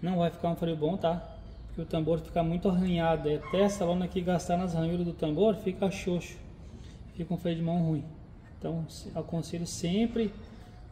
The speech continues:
troca o tambor, no caso, disco com tudo, ou então retifica, um dos dois tem que ser feito.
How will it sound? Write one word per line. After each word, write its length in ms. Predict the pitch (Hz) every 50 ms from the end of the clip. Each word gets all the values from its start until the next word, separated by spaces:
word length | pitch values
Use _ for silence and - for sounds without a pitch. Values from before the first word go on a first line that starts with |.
| - - - - - - - - - - -
troca 720 | 196 185 180 190 208 220 233 226 226 - - 226 226 226 185
o 200 | 190 190 185 175
tambor, 560 | - - 190 185 180 170 156 160 175 208 220
no 100 | 196 185
caso, 300 | 175 - 170 175 165 151
disco 240 | 165 180 - - -
com 160 | - 185 175
tudo, 340 | - - 175 202 226 202 202
ou 60 | 196
então 200 | 180 - 190 190
retifica, 500 | 202 202 196 - - 220 196 190 - 135
um 120 | 139 151
dos 120 | 165 165 156
dois 220 | 156 160 170 175
tem 120 | - 202 185
que 60 | 175
ser 160 | - 226 226
feito. 320 | 226 - 185 135 - -